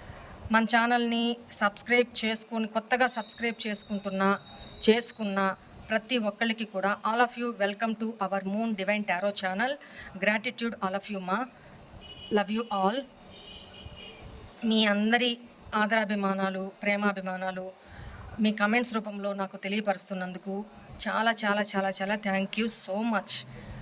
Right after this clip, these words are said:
నేను మీ కామెంట్స్ అన్నీ చదువుతున్నాను. అందరికీ ఒక, ఆ, రిప్లై ఇవ్వలేను కాబట్టి వీలున్నంత వరకు, ఆ, రిప్లై ఇవ్వడానికి ట్రై చేస్తాను.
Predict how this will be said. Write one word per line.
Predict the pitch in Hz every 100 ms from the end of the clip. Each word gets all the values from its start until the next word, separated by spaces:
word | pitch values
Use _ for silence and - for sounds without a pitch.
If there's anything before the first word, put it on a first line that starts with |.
| -
నేను | 214 202
మీ |
కామెంట్స్ | 196 196 208 208
అన్నీ | 190 208
చదువుతున్నాను. | 220 196 202 202 190 190
అందరికీ | 190 202 208 220 214
ఒక, | 196 -
ఆ, | 208 196 190
రిప్లై | 202 214 202
ఇవ్వలేను | 185 208 196
కాబట్టి | 185 180 202
వీలున్నంత | 196 196 190 185 180
వరకు, | 196 214 233 - - - - - -
ఆ, | 185 185 180 180 180 208 -
రిప్లై | 233 226 220
ఇవ్వడానికి | 202 202 202
ట్రై | 196 190 190
చేస్తాను. | 185 185 185 233